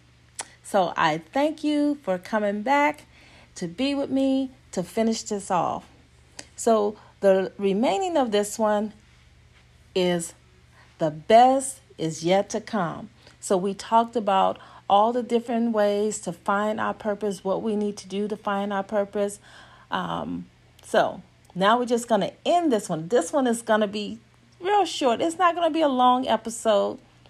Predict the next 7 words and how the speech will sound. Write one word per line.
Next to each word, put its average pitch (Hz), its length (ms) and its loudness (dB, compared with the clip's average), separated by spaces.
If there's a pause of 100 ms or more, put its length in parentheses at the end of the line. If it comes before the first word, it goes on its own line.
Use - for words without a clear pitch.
(360)
but 233 380 6 (540)
the 185 120 6
best 285 640 6 (200)
is 180 280 0
yet 220 300 6
to 247 120 -2
come. 175 540 -2